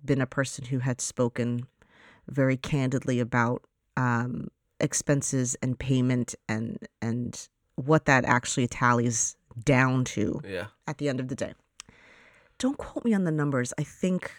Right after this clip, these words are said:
Speaker 1: you know, I, I, I've, I've read this a while ago, and I'm pretty sure the numbers are cl-, close to factual numbers. Um, and so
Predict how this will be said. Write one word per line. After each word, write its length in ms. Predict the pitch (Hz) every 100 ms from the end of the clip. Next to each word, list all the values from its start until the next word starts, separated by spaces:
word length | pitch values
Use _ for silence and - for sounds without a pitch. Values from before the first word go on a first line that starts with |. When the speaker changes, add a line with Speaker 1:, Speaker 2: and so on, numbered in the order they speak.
| _ _ _ -
Speaker 1:
you 120 | 170
know, 220 | 160 156
I, 160 | 165 160
I, 120 | 156 156 - -
I've, 220 | 156 151 -
I've 200 | 156 147
read 160 | 175 165
this 160 | 156
a 40 | 151
while 280 | 147 135
ago, 220 | 139 139 139
and 80 | 139
I'm 60 |
pretty 220 | 127 156
sure 220 | 143 165 147
the 100 | 143
numbers 400 | 139 139 135 135
are 200 | 131 - - -
cl-, 280 | - 147 143
close 380 | 131 180 165 -
to 240 | - 151 131
factual 640 | - 117 - - 101 120 _ _ _
numbers. 420 | 101 - 80 - - - - - - - _
Um, 400 | 160 147 143 143 - _ _
and 140 | 196 196
so 360 | 220 202 190